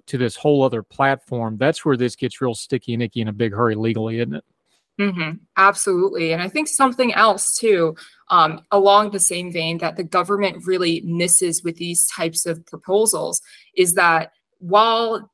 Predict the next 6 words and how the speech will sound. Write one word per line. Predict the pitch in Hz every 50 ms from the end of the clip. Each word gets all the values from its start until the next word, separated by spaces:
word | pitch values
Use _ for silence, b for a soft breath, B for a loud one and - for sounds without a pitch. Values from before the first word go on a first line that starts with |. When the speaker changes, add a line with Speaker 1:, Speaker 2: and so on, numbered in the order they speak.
| - 165
Speaker 2:
the | 196 196 185 180 170 - -
news | 180 185 196 214 233 226 - - -
links | 180 175 165 - -
provide | - - 202 175 165 175 170 165 170 165 165 165 165 165 - _ -
a | 175
benefit | 165 190 180 185 190 185 - 196 180 180 175